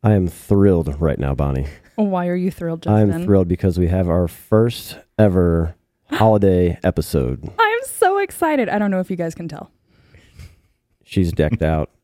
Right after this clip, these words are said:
Speaker 1: and all the goods. She's got the antlers on her head. There's some hoes in this house with Santa Claus. I'm wearing an ugly Christmas sweater. If y'all don't think it's an ugly Christmas sweater,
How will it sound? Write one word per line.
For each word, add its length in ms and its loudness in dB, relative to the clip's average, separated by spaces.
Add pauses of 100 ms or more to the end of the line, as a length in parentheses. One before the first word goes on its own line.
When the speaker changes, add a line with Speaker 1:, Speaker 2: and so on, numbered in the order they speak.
(180)
Speaker 1:
and 140 -2
all 120 0
the 100 -8
goods. 500 -6
She's 220 -18
got 220 -2
the 260 -2
antlers 420 0
on 120 2
her 80 2
head. 480 0 (1080)
There's 220 2
some 140 -2
hoes 320 4
in 80 2
this 140 0
house 300 0
with 100 -6
Santa 240 0
Claus. 580 0 (120)
I'm 220 4
wearing 680 2
an 180 -2
ugly 300 0
Christmas 440 -2
sweater. 400 0
If 180 -4
y'all 200 2
don't 160 0
think 220 0
it's 100 -6
an 140 0
ugly 340 2
Christmas 400 -4
sweater, 360 2